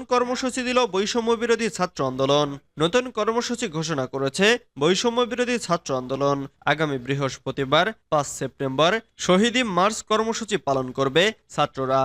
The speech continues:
বিকেল তিনটায় ঢাকা বিশ্ববিদ্যালয়ের রাজু ভাস্কর্যের সামনে থেকে কর্মসূচি শুরু হবে। বুধবার চার সেপ্টেম্বর দুপুরে টিএসসিতে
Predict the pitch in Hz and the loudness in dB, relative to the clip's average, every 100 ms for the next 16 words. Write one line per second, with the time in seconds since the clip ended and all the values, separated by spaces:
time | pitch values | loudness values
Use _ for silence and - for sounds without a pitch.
0 | 131 _ - 147 - 139 131 135 131 139 | 0 _ -8 -6 0 0 0 -4 -2 2
1 | 165 226 - - 156 170 240 202 196 - | 2 2 -6 -4 0 2 0 0 -4 -4
2 | 131 131 - 135 139 170 226 _ 143 147 | -4 -6 -2 0 4 4 2 _ 0 0
3 | 190 196 160 165 - 170 131 135 123 - | 2 -2 -2 -4 0 0 0 -4 -4 -4
4 | 131 127 127 143 - 190 220 _ 156 180 | -6 -4 -6 -4 2 2 2 _ 0 2
5 | 214 214 226 202 - 156 143 135 127 135 | 0 -4 -4 -2 -2 -2 0 -2 0 0
6 | 127 _ - 151 175 226 247 233 185 185 | -2 _ -2 0 2 0 0 -2 -2 -2
7 | - 220 - 220 190 135 123 123 139 156 | -2 -4 -2 0 0 -2 -2 -6 0 2
8 | 214 - - 151 135 - 139 175 | 2 -2 -4 -2 -2 -6 -2 2